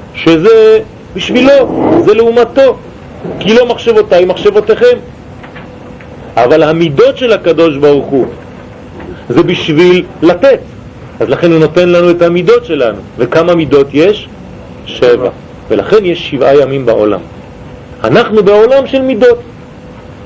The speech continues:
אבל צריך באמת להכניס לתוך המידות האלה את המוחין, את שם הוויה. וזה כל העבודה שבאנו לעשות פה. לחבר ג' ראשונות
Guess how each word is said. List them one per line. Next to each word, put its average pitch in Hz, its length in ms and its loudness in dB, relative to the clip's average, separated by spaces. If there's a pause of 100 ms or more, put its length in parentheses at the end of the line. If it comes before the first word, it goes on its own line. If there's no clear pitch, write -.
(1400)
אבל 139 280 2 (140)
צריך 226 440 -2 (140)
באמת 180 540 2 (520)
להכניס 160 640 0
לתוך 208 440 0
המידות 175 500 0
האלה 123 340 0 (1400)
את 466 240 2
המוחין, 247 420 -2 (600)
את 139 100 0
שם 202 200 0
הוויה. 180 360 0 (880)
וזה 127 240 2 (120)
כל 233 200 2
העבודה 185 480 2
שבאנו 180 420 0
לעשות 170 360 -2 (140)
פה. 156 60 -12 (560)
לחבר 165 800 2 (640)
ג' 247 240 2
ראשונות 185 720 0